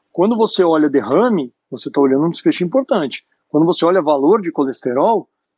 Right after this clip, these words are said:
não é que isso não tenha importância nenhuma, mas, assim,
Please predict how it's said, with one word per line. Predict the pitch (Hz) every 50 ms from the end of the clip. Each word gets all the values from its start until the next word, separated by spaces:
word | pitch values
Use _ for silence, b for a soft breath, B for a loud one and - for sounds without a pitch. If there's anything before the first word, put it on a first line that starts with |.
| _ _ _ _ _ _ _ _ _ _ _ _ _
não | 185 175
é | 190 202 190
que | - 214
isso | 190 - 208
não | 208 208 208 202
tenha | 214 208 214 214
importância | - - 226 - - 214 208 220
nenhuma, | 226 233 226 226 254 214 170 143
mas, | 139 139 139 131 131
assim, | 147 143 - - 160 147